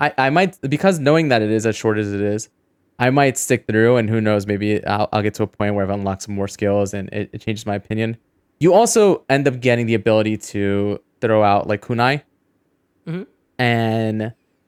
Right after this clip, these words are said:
Speaker 1: um,
Speaker 2: Can people
Speaker 1: I,
Speaker 2: block that?
Speaker 1: I, well, I don't know 'cause I'm constantly forgetting I have them.
Speaker 2: <laughs>
Speaker 1: And so I threw one out one time and it felt really, really strong. The problem is you only get, like, one or two and then you have to find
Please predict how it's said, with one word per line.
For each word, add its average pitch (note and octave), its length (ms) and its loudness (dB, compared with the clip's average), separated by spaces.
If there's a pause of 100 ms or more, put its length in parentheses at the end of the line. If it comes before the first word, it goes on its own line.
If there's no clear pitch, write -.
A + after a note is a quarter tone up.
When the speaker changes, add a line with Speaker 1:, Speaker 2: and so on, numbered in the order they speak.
(520)
Speaker 1:
um, A2 840 2 (960)
Speaker 2:
Can C#3 140 -10
people C3 240 -8
Speaker 1:
I, C3 120 2
Speaker 2:
block B2 160 -6
that? - 280 -12 (220)
Speaker 1:
I, C3+ 220 2
well, E3 200 6
I F3+ 120 4
don't A#3 100 4
know A3+ 100 4
'cause G#3 100 -2
I'm F#3+ 80 0
constantly E3 360 2
forgetting C3 300 2
I G#2+ 80 2
have G#2+ 280 -2
them. - 200 -8 (340)
Speaker 2:
<laughs> G#3+ 320 -8 (580)
Speaker 1:
And D#3 280 2
so C#3+ 460 6
I D#3 140 4
threw B3 240 4
one A3 180 6
out E3 220 4
one E3+ 260 4
time A#2+ 340 2
and A#2+ 140 2
it B2 80 0
felt C3+ 340 2
really, C3+ 420 4
really A#2+ 220 4
strong. G#2 240 0
The A2 60 -4
problem E3 280 2
is B2+ 160 2
you D3 100 4
only E3 160 2
get, D3 120 4
like, A#2 220 2
one A#2+ 260 2
or A2+ 80 2
two G#2+ 500 0 (440)
and B2 180 2
then A#2+ 120 2
you A#2 60 0
have A#2+ 120 0
to A2+ 260 0 (120)
find G#2+ 580 0